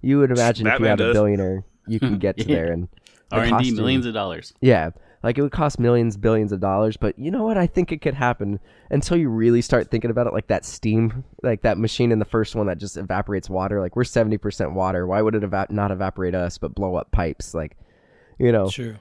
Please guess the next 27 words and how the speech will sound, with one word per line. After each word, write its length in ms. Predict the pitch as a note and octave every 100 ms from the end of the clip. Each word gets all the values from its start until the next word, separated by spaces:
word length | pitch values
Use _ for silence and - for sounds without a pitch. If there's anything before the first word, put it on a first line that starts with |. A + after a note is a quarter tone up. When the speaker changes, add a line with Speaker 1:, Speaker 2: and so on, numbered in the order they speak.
| _ _ _
Speaker 2:
Sure. 220 | - D3
Speaker 1:
those 120 | C3+
movies 480 | B2+ E3+ E3+ D#3 C3+
on 180 | - C3
first 400 | - - B2+ B2+
viewing, 320 | G#2+ G#2+ B2 C3
you're 80 |
like, 140 | A2 A2
"Oh, 100 | D3
yeah, 240 | A#2 F#2+
it 100 | F2+
totally 440 | - - C3 A#2+ G#2+
makes 260 | G2+ -
sense. 300 | - G2 -
It 100 | G#2+
totally 320 | - B2 A2
works." 380 | G2 G#2+ F#2+ -
And 100 | G2+
then 80 | G2+
you 80 | G2
realize, 400 | G2+ F#2+ F#2 F#2
yeah, 160 | A#2
there's 160 | A#2+ B2+
some 140 | -
flaws, 420 | A2 G#2+ G#2 F#2 F2+
but 140 | G#2
they're 220 | B2 A#2